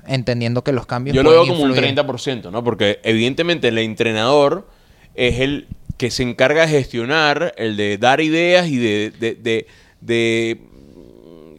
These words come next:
Speaker 2: a ver, sembrar las directrices de lo que quieren hacer en el
Speaker 1: Sí,
Speaker 2: terreno de
Speaker 1: pero
Speaker 2: juego para
Speaker 1: es lógico esto, no controla tampoco cómo
Speaker 2: No.
Speaker 1: la ejecutan.
Speaker 2: Claro, no, él no puede controlar, por ejemplo, que un jugador, eh, entienda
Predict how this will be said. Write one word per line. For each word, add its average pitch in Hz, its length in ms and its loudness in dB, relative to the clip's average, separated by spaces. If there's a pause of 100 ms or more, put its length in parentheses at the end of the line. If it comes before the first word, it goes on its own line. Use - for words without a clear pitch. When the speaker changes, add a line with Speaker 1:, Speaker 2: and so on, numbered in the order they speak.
Speaker 2:
a 123 100 -4
ver, 113 260 -4
sembrar 147 560 0
las 202 160 -2
directrices 196 920 -4
de 131 160 -6
lo 123 120 -4
que 131 160 -6
quieren 170 380 -4
hacer 147 280 -6
en 175 100 -6
el 165 60 -6
Speaker 1:
Sí, 156 60 -14
Speaker 2:
terreno 160 220 -4
de 160 60 0
Speaker 1:
pero 135 180 0
Speaker 2:
juego 208 160 0
para 156 200 4
Speaker 1:
es 143 80 -2
lógico 147 420 -2
esto, 127 260 -6
no 135 240 -4
controla 143 460 0
tampoco 143 360 -4
cómo 127 200 -2
Speaker 2:
No. 131 40 2
Speaker 1:
la 135 60 0
ejecutan. 127 580 -6
Speaker 2:
Claro, 127 380 4
no, 113 180 0
él 113 160 2
no 113 120 0
puede 131 240 2
controlar, 143 480 2
por 113 120 -2
ejemplo, 123 460 -2
que 107 180 0
un 110 200 -2
jugador, 147 680 6 (260)
eh, 110 720 2
entienda 120 840 -2